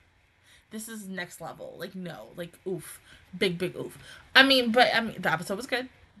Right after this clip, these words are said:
gorgeous, loved it. He's so freaking cute. Like I said, Toei, make merch of him, make a plush so that I can add it to. I need a third. You can't see 'em 'cause they're right th-, they're, they're on the back, but they're there. I need a third. Okay?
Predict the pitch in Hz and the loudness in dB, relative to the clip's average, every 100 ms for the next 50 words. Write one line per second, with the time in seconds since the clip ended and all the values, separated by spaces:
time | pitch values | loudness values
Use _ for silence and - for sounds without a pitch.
0 | - 170 180 151 180 - 190 185 156 175 | -14 -4 -4 -2 -4 -4 -2 0 0 -2
1 | 226 254 - 196 - 170 - 180 180 247 | -4 -6 -6 -4 0 0 -2 -6 -4 -6
2 | 254 254 285 320 190 180 202 - 220 269 | -2 -2 -2 -2 -2 0 2 4 4 6
3 | 220 202 359 - - - - _ - - | 6 6 2 -4 -20 -20 -20 _ -14 -14
4 | _ - _ _ - - - - - 226 | _ -20 _ _ -20 -18 -16 -16 -8 0
5 | 226 269 277 285 330 339 330 311 311 311 | 2 8 10 10 8 6 10 12 12 12
6 | 311 302 277 254 - - 311 311 311 - | 10 4 4 0 -4 -8 2 6 6 2
7 | 302 262 247 247 254 247 233 247 262 285 | -2 0 0 -2 -4 -2 4 4 6 2
8 | 269 - 285 277 277 220 226 233 233 233 | 0 -6 -8 -6 -6 -6 -8 -8 -8 -4
9 | 233 247 285 294 _ _ _ _ _ 190 | -4 -4 -6 -10 _ _ _ _ _ -6
10 | 240 220 233 240 240 262 233 214 214 - | -4 -4 -6 -6 -4 -4 -4 -2 -4 -6
11 | - 208 208 196 208 226 262 277 240 - | -8 -4 -4 0 2 6 10 10 10 4
12 | 185 214 247 320 370 311 - - - - | -4 6 10 12 12 10 6 -10 -20 -2
13 | - 214 214 240 233 180 - _ _ _ | 0 2 2 0 2 0 -4 _ _ _
14 | _ - 196 214 | _ -10 2 2